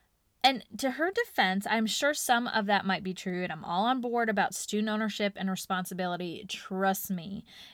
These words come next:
it's a huge passion point of mine. But if we are in the business of educating kids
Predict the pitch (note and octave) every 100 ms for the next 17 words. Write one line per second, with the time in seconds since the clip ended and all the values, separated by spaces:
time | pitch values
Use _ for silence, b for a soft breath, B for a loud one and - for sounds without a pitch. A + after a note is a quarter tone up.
0 | B G3+ G#3 G#3 A3 G3+ - F#3+ F#3 G3+
1 | F#3+ F3+ E3+ E3 C#3+ F3 B B B B3
2 | - - G#3+ A#3+ C#4 C#4+ C#4 B3 A#3+ G3+
3 | G#3 G#3+ G#3+ G#3 - G3 - F#3+ G#3 D#4+
4 | F#4 E4 G3 F#3 F#3+ -